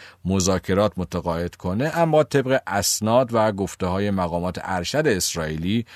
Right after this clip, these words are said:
منجر به افزایش ارتباط کشورهای عربی خلیج فارس و اسرائیل می‌شه. تا سالهای زیادی مقامات دولت آمریکا به ادعای اسرائیل در مورد تواناییش در برقرار کردن ارتباط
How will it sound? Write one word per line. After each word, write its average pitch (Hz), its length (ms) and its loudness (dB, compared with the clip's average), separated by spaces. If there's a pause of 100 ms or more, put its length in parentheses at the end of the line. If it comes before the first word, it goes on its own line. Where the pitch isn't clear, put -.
(220)
منجر 151 360 6
به 220 160 2
افزایش 135 640 2 (440)
ارتباط 107 680 2
کشورهای 92 720 0
عربی 92 420 2
خلیج 104 360 2
فارس 101 480 2
و 120 260 6
اسرائیل 80 560 -4
می‌شه. - 260 -10 (880)
تا 151 180 4
سالهای 170 440 6
زیادی 127 600 4
مقامات 95 520 0
دولت 90 360 -2
آمریکا 87 840 0
به 123 320 0
ادعای 139 580 0
اسرائیل 101 440 0
در 92 200 0
مورد 90 300 -4
تواناییش 87 640 -4
در 98 160 2
برقرار 85 720 -2
کردن 87 400 -4
ارتباط 92 640 -2